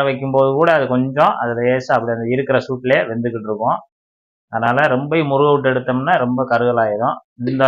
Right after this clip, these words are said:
ஸ்டேஜ்ல நம்ம எடுத்தா சரியா இருக்கும். வணக்கம், இன்னைக்கு நம்ம டீ கடை கிச்சன்ல புதினா பக்கோடா, புதினா கீரை பக்கோடா எப்படி போடுறதுன்னு நம்ம,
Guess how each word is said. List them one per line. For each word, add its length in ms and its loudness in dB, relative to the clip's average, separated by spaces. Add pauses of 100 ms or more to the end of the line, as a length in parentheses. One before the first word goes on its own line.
(220)
ஸ்டேஜ்ல 420 0
நம்ம 200 0 (120)
எடுத்தா 280 -2 (100)
சரியா 280 -2
இருக்கும். 260 -8 (1040)
வணக்கம், 300 4
இன்னைக்கு 220 0
நம்ம 160 2
டீ 80 2
கடை 160 2
கிச்சன்ல 380 2 (760)
புதினா 320 2 (140)
பக்கோடா, 320 2 (840)
புதினா 280 0 (140)
கீரை 240 2
பக்கோடா 400 2
எப்படி 180 0
போடுறதுன்னு 560 2 (140)
நம்ம, 120 -2